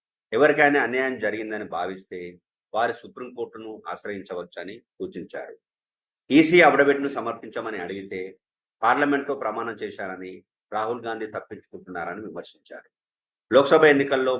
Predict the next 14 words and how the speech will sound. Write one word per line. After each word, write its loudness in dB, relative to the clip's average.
మహారాష్ట్ర, -2
మహారాష్ట్రలో -4
కాంగ్రెస్ -8
పార్టీకి -10
ఎక్కువ 0
సీట్లు -2
వచ్చాయని 0
కేంద్ర -8
మంత్రి -12
గుర్తు -18
చేశారు. -12
అప్పట్లో 2
ఈసీని -4
కొనియాడారని, -4